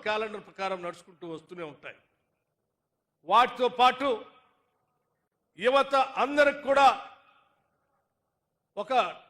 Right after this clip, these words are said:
టెక్నికల్గా సౌండ్గా ఉండాలనేటువంటి ఆలోచనతో స్కిల్ యూనివర్సిటీ పెట్టారు. అడ్వాన్స్ టెక్నాలజీ సెంటర్స్ పెట్టి, అరవై ఐదు అడ్వాన్స్ టెక్నాలజీ సెంటర్స్ పెట్టి రాష్ట్ర వ్యాప్తంగా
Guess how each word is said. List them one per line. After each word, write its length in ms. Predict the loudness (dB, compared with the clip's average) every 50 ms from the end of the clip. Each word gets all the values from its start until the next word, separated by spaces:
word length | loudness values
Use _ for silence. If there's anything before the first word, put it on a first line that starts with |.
| _ -4
టెక్నికల్గా 720 | -4 -4 -4 -4 -14 -16 -12 -6 -4 -4 -2 0 2 0 0
సౌండ్గా 560 | 0 0 -2 0 0 0 0 -2 -4 -2 0
ఉండాలనేటువంటి 760 | 0 0 2 4 4 4 4 4 0 -2 -6 -8 -10 -4 2 4
ఆలోచనతో 840 | 6 6 6 4 -2 -4 -10 -10 -4 -2 0 0 0 0 -4 -6 -12 _ _ _ _ _ _ _ _ -20
స్కిల్ 320 | -20 _ _ -10 -8 -4 -4
యూనివర్సిటీ 460 | -2 -2 -2 -4 -4 -8 -12 -12 -12
పెట్టారు. 440 | -8 -8 -8 -6 -6 -6 -6 -6 -8 -16 _ _ _ _ _ _ _ _ _ _ _ _ _ _ _ _ _ _ _ _ _ _ _ _ _ _ _ _ _ -4
అడ్వాన్స్ 580 | -4 -4 -4 -2 0 0 0 0 -2 -4 -6 -6
టెక్నాలజీ 520 | -6 -6 -4 0 0 0 0 0 -6 -8
సెంటర్స్ 480 | -4 -4 -4 -4 -2 -6 -6 -6 -2 -2
పెట్టి, 440 | -2 -2 0 -2 -4 -4 -4 -8 -14 -20 _ _ _ _ _ _ _ _ _ _ _ _ -4 -2
అరవై 420 | 0 2 4 4 6 6 6 6
ఐదు 300 | 6 6 4 4 2 2
అడ్వాన్స్ 560 | 0 0 0 0 0 0 0 0 -4 -10 -8
టెక్నాలజీ 480 | -8 -8 -6 -4 -4 -4 -4 -4 -8 -8
సెంటర్స్ 420 | -6 -6 -6 -4 -6 -8 -6 -8
పెట్టి 220 | -10 -8 -6 -4 0
రాష్ట్ర 340 | 2 2 0 0 -2 -2
వ్యాప్తంగా 720 | -2 -2 -2 -4 -8 -6 -2 2 2 2 2 0 -4 -16 -20